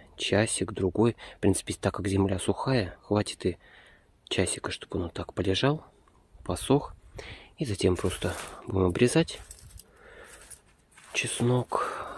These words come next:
земельку вот эту всю лишнюю. Уберем корешки и положим его, чтобы он у нас сушился. Карауль. Правильно. Чтоб никто не стащил.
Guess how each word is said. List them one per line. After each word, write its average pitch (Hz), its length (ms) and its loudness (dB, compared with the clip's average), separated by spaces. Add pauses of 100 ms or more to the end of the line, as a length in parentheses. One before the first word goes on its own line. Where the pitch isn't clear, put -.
(280)
земельку 107 500 4
вот 113 80 2
эту 117 140 2
всю - 160 -4
лишнюю. 110 400 -2 (600)
Уберем 104 380 2
корешки 113 640 0 (1040)
и 147 80 -2
положим 98 540 2
его, 92 320 -2 (360)
чтобы - 280 -6
он 95 60 2
у 90 100 0
нас - 240 -8 (640)
сушился. - 720 -2 (3750)
Карауль. 104 540 4 (500)
Правильно. 98 640 2 (880)
Чтоб - 240 -4
никто 90 300 2
не 87 120 4
стащил. - 600 0